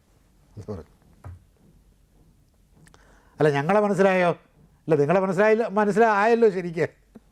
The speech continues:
അല്ലെങ്കിൽ ഒരു കുളിച്ചു കിടക്കുന്ന സ്ത്രീ കയറി വരാൻ വേണ്ടി കാത്തു നിന്നേച്ച് പിന്നെ അവരോട് അവരുടെ വിശേഷങ്ങളൊക്കെ ചോദിക്കേണ്ട കാര്യം എന്താണ്? അപ്പോൾ നിങ്ങൾ മനസ്സിലായി ആ നിലയിൽ. അല്ല, ആ കാര്യമല്ല ചോദിച്ചത്. ഞങ്ങൾ യഥാർത്ഥത്തിൽ ആരാണെന്ന് മനസ്സിലായോ? യഥാർത്ഥത്തിൽ ആരാണെന്ന് മനസ്സിലായില്ലേ?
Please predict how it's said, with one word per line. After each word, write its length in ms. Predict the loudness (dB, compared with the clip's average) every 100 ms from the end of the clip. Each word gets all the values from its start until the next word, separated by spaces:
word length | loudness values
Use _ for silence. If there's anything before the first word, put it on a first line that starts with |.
| _ _ -20 _ -20 -12 -2
അല്ലെങ്കിൽ 220 | 0 2
ഒരു 280 | 4 2 0 -10 -6 0
കുളിച്ചു 220 | 2 4
കിടക്കുന്ന 340 | 2 0 -2
സ്ത്രീ 200 | 2 2
കയറി 220 | 4 4
വരാൻ 300 | 4 4 2
വേണ്ടി 180 | 0 -2
കാത്തു 400 | 2 0 0 -4
നിന്നേച്ച് 280 | -4 -4 -2
പിന്നെ 160 | 0 0
അവരോട് 460 | 2 0 2 0 -4 -4
അവരുടെ 260 | -2 0 2
വിശേഷങ്ങളൊക്കെ 640 | 2 2 0 0 -2 0
ചോദിക്കേണ്ട 400 | 0 0 0 0
കാര്യം 260 | 2 2 0
എന്താണ്? 320 | -2 -2 -10 _ _ -4
അപ്പോൾ 120 | 0
നിങ്ങൾ 260 | 2 2 2
മനസ്സിലായി 320 | 2 0 -2 _ _ _ -8
ആ 120 | -4 0
നിലയിൽ. 360 | 2 2 -2 -12 -20 _ _ _ _ _ _ _ -4
അല്ല, 120 | -2
ആ 160 | 0
കാര്യമല്ല 460 | 0 2 2 0 0
ചോദിച്ചത്. 440 | 2 2 2 0 -4 _ _ -12
ഞങ്ങൾ 180 | -4 2 2
യഥാർത്ഥത്തിൽ 560 | 4 2 2 0 2 2 2
ആരാണെന്ന് 320 | 2 -2 -4
മനസ്സിലായോ? 360 | 0 0 2 -2 -6 _ 0
യഥാർത്ഥത്തിൽ 480 | 0 -2 -6 0 2
ആരാണെന്ന് 280 | 2 0 -6
മനസ്സിലായില്ലേ? 340 | -6 -6 -6